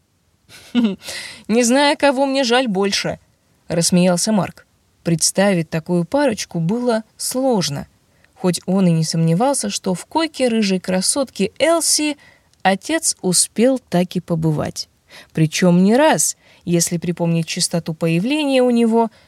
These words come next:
новеньких мантий из её магазина.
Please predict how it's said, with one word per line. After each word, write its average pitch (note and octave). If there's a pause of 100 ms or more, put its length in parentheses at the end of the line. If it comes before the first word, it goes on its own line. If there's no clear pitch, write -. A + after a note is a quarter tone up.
(120)
новеньких C#4
мантий B3
из F3
её E3
магазина. D#3+